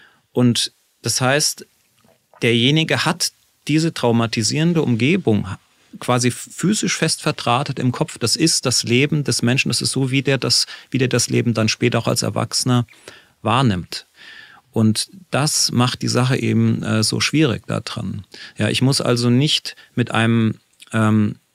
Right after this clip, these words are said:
bei dem Haus, ich muss nicht mit diesem Blitzeinschlag fertig werden, das da oben reparieren, bisschen polieren, dann ist gut, sondern ich muss das gesamte Haus von Grund auf neu aufbauen, überhaupt erst aufbauen, nicht neu aufbauen, sondern ich muss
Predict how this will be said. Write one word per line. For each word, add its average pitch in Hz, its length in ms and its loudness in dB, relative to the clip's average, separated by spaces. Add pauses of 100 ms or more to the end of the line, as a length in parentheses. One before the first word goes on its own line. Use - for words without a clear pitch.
bei 104 100 0
dem 95 180 -2
Haus, 160 220 2
ich - 100 -4
muss 117 180 2
nicht 127 160 0
mit 117 120 2
diesem 104 160 -4
Blitzeinschlag 110 720 -2
fertig 147 360 -2
werden, 160 440 0
das - 180 -2
da 104 80 -4
oben 110 220 0
reparieren, 120 560 0
bisschen 117 240 0
polieren, 123 380 0
dann 107 120 0
ist - 140 -2
gut, 185 220 2 (340)
sondern 123 240 0
ich 123 100 -2
muss 147 200 0
das - 240 -2
gesamte 160 580 0
Haus 135 340 0
von 113 240 0
Grund 190 420 2
auf 135 380 0
neu 131 280 2
aufbauen, 110 600 0
überhaupt 117 420 0
erst - 320 -4
aufbauen, 107 460 -4
nicht 101 140 -2
neu 113 140 2
aufbauen, 120 340 0
sondern 110 180 0
ich 113 100 -4
muss 143 280 -2